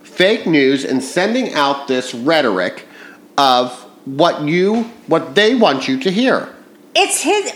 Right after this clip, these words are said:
Speaker 1: It's
Speaker 2: he's, he's
Speaker 1: C N N cannot lie about broadcasting hearings that are fucking going on.
Speaker 2: Exactly.
Speaker 1: They're
Speaker 2: And
Speaker 1: not, they're not, uh, what, editing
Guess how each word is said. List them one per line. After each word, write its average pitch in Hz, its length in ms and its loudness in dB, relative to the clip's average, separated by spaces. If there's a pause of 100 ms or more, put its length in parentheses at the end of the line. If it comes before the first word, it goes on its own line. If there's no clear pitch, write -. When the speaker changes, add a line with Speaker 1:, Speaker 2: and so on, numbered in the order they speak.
Speaker 1:
It's 202 200 -2
Speaker 2:
he's, 403 380 2 (120)
he's 277 120 -6
Speaker 1:
C 339 260 2
N 320 260 2
N 269 60 0
cannot 269 360 2
lie 233 260 2
about 180 360 0
broadcasting 214 760 2
hearings 165 460 2
that 147 100 0
are 139 60 0
fucking 180 400 0
going 160 320 2
on. 117 280 0
Speaker 2:
Exactly. 202 840 0
Speaker 1:
They're 180 160 4
Speaker 2:
And 269 60 2
Speaker 1:
not, 226 340 0
they're 190 100 2
not, - 520 -2 (260)
uh, 131 560 0
what, 135 300 0
editing 151 680 2